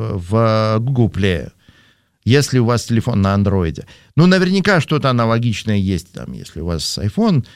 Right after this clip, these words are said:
если у вас там вообще телефон старинный с кнопками, может, на бумаге его в конце концов вести. Дневник благодарности. То, что я,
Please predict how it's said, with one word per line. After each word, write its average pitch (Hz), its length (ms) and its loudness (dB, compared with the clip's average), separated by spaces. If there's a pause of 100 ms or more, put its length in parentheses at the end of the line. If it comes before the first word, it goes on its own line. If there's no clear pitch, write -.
(160)
если 135 240 2
у 139 60 4
вас 131 260 2
там 110 260 2
вообще 98 720 -2
телефон 120 380 0
старинный 123 400 2
с - 60 -2
кнопками, 139 440 2
может, 120 240 0
на 123 100 4
бумаге 120 380 2
его 85 80 0
в - 60 -10
конце 98 320 -4
концов 95 340 -6
вести. 127 380 -2 (500)
Дневник 170 300 2
благодарности. 127 840 0
То, 160 240 0
что 131 400 0 (1080)
я, 131 500 2